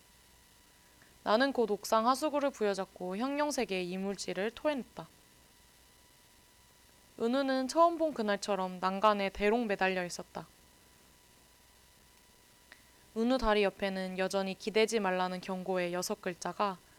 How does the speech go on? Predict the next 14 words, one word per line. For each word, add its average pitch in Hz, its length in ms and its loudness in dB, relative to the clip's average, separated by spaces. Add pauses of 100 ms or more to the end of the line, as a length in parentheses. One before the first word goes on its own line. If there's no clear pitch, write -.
(200)
바람과 202 580 4 (540)
담뱃재와 190 680 -4 (580)
누군가의 233 480 2
기댐으로 208 520 0
바래져 175 480 -6 (460)
나를 185 300 0
향하고 240 360 2
있었다. - 460 -8 (2000)
은우는 269 400 2
숨겨진 302 500 0
말들을 202 380 4
갈피 202 380 -2
없이 - 200 -4
뽑아, 196 540 0